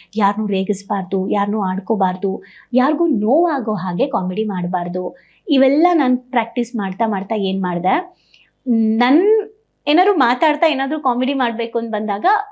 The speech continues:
ವಿಷಯ ಇಟ್-, ಅಂದ್ರೆ, ಲೈಕ್, ಕಾಮಿಡಿ ಮಾಡಕ್ಕೆ ತುಂಬಾ ವಿಷಯ ಇದೆ, ನಗೋಕೆ ತುಂಬಾ ವಿಷಯ ಇದೆ. ಹಳೇದನ್ನ ನೆನ್ಪ್ ಮಾಡ್ಕೊಂಡು, ಮಾತಾಡ್ಕೊಂಡು ಎಷ್ಟೊಂದ್ ವಿಷಯ ಇದೆ. <clears throat> ಯಾರೋ ಒಬ್ಬ ವ್ಯಕ್ತಿಗೆ ನೋವು ಕೊಟ್ಟು ನಗೋ ಅವಶ್ಯಕತೆ ಇಲ್ಲ.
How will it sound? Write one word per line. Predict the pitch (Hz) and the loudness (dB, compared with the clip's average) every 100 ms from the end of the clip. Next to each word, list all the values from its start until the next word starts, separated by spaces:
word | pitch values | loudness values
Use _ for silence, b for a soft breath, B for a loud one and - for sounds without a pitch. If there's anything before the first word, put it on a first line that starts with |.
| - - | -14 -4
ವಿಷಯ | 294 339 - 466 | -2 0 0 0
ಇಟ್-, | - - | -2 -4
ಅಂದ್ರೆ, | 269 330 - | 0 0 0
ಲೈಕ್, | 247 240 | -2 -2
ಕಾಮಿಡಿ | - 269 370 370 | -2 -2 -2 -2
ಮಾಡಕ್ಕೆ | 311 269 294 | -4 -4 -6
ತುಂಬಾ | 262 240 247 | -4 -4 -4
ವಿಷಯ | 220 - 190 | -4 -4 -2
ಇದೆ, | 180 190 | -2 -2
ನಗೋಕೆ | 208 208 302 311 | -2 -2 -2 -4
ತುಂಬಾ | 240 208 | -4 -4
ವಿಷಯ | 214 208 - 202 | -4 -6 -6 -6
ಇದೆ. | 202 208 - _ _ - | -6 -8 -10 _ _ -2
ಹಳೇದನ್ನ | 233 254 262 247 | 2 4 2 0
ನೆನ್ಪ್ | 233 226 226 | -2 -6 -4
ಮಾಡ್ಕೊಂಡು, | 226 214 220 214 220 | -4 -4 -4 0 0
ಮಾತಾಡ್ಕೊಂಡು | 214 208 214 214 214 214 208 214 | 2 0 0 -2 -4 -6 -2 0
ಎಷ್ಟೊಂದ್ | 214 247 427 427 | 0 -2 -2 -2
ವಿಷಯ | 311 - 233 196 | -4 -6 -6 -6
ಇದೆ. | 202 202 - - _ 302 | -6 -8 -16 -20 _ -8
<clears throat> | 302 294 254 240 | 2 4 4 4
ಯಾರೋ | 254 381 359 | 4 4 2
ಒಬ್ಬ | 262 | 0
ವ್ಯಕ್ತಿಗೆ | 214 214 294 269 | -2 -4 -6 -4
ನೋವು | 247 233 311 | -2 -2 -2
ಕೊಟ್ಟು | 339 339 320 247 - | -4 -2 -4 -4 -4
ನಗೋ | 226 214 254 | -4 -2 -2
ಅವಶ್ಯಕತೆ | 214 277 269 - | -2 -8 -10 -8
ಇಲ್ಲ. | 185 | -8